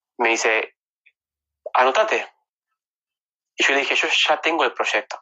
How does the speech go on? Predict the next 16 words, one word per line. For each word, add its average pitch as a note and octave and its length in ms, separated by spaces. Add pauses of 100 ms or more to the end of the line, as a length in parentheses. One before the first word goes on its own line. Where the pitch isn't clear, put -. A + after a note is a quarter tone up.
Yo - 200
quiero, B2+ 580 (120)
yo B2 140
quiero", B2 420 (680)
yo - 120
en C3 40
ese - 100
momento C3+ 240
estaba B2 180
justamente A#2+ 280
estudiando A#2+ 280
bastante B2 280
sobre G#2+ 220
lo G#2 80
que - 140
es, - 220